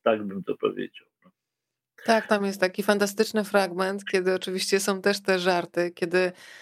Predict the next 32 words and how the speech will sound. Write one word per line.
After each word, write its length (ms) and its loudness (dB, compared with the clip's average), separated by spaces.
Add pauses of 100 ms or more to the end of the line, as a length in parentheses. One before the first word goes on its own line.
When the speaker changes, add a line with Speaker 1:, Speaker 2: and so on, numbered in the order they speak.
(160)
Speaker 2:
no, 140 2
mrówki 360 2
mają 240 2
występować 760 0
na 140 2
scenie, 640 0 (760)
e, 260 4
i 160 -4
ta 120 6
ich 120 0
ekspresja, 1080 0
delikatnie 580 0
mówiąc, 320 -2
pozostawia 540 4
sporo 640 2
do 120 4
życzenia. 680 2 (420)
E, 220 6
Gluś 300 4
i 60 2
Wikander 500 6
m-, 320 0
musieli 340 2
pójść 180 2
po 140 4
próbie 280 2
na 140 2
spacer. 640 2 (680)
"Nie 240 6
najlepiej 560 4
to 120 4
wygląda", 640 0